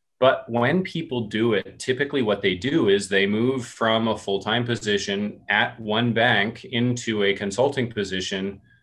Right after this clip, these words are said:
doing the same thing as their full-time position for the same bank as their quote unquote client. And then they start calling themselves consultants and they get paid ten ninety-nine instead of W two, which is great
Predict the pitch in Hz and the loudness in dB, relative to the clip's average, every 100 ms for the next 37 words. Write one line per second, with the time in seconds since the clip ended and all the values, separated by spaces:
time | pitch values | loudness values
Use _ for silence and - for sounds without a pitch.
0 | _ _ - 123 135 113 101 - - 120 | _ _ 0 2 4 2 0 -2 -4 -2
1 | 131 165 165 - 139 127 117 113 110 107 | 0 0 -2 0 0 2 0 2 0 0
2 | 104 98 113 120 113 98 92 - 98 95 | -4 -2 -4 -2 -4 -4 -4 -4 -6 -6
3 | 107 107 101 - 95 95 92 92 95 92 | -2 -2 -2 -4 -4 -2 2 2 2 0
4 | 95 90 92 90 87 - 95 87 87 92 | -2 -2 -2 -2 -2 -4 -2 -2 -4 -6
5 | 87 - 90 82 82 - _ _ _ - | -8 -6 -6 -6 -10 -14 _ _ _ -20
6 | - _ 104 101 104 104 95 104 101 101 | -20 _ -2 0 0 -2 2 0 2 0
7 | 95 95 90 90 85 - 92 95 131 - | 0 -2 -4 -4 -6 -6 -8 -2 -2 -2
8 | 107 117 117 110 113 - 107 92 101 92 | -4 -2 0 0 -2 -2 -2 0 -2 -2
9 | 90 87 92 98 95 - 90 85 82 85 | -2 -4 -4 -4 -6 -4 -6 -4 -4 -6
10 | 85 85 123 90 92 - 127 123 - 165 | -6 -6 -6 -6 -8 -6 -6 -6 -6 0
11 | 170 101 - | 2 0 -6